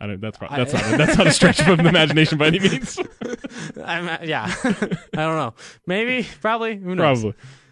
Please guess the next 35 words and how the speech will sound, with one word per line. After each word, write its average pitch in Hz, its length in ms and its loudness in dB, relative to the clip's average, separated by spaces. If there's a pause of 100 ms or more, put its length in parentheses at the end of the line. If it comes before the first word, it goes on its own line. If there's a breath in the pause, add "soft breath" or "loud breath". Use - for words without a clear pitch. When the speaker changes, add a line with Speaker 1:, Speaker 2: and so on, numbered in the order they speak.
(260 soft breath)
Speaker 2:
Uh, 190 440 0 (220)
Jazz-wise, 208 760 -2
the 180 120 -8
ties 180 340 -2
are 170 220 0
Boris 160 300 -6
Diaw, 147 380 -2
Rudy 147 220 -6
Gobert 131 280 -4
for 131 80 -14
France. 127 240 -10
You're 190 60 -8
gonna 339 160 -8
make 415 200 -8
poor 330 180 -4
Boris 392 480 -6
mad 123 260 -6
with 110 140 -12
this 110 200 -14
take. 104 400 -14 (420)
Speaker 1:
Boris 277 580 0
has 160 300 0 (100)
lived 165 320 4
life 143 500 2 (120)
Speaker 2:
That's 151 160 -2
Speaker 1:
far 233 260 8
Speaker 2:
true. 202 100 2
Speaker 1:
more 170 300 8
than 131 160 2
he 147 140 2
needs 139 280 2
my 127 180 2
take. 107 400 -4 (120)
Speaker 2:
That's 165 240 -6
fair. 104 280 -10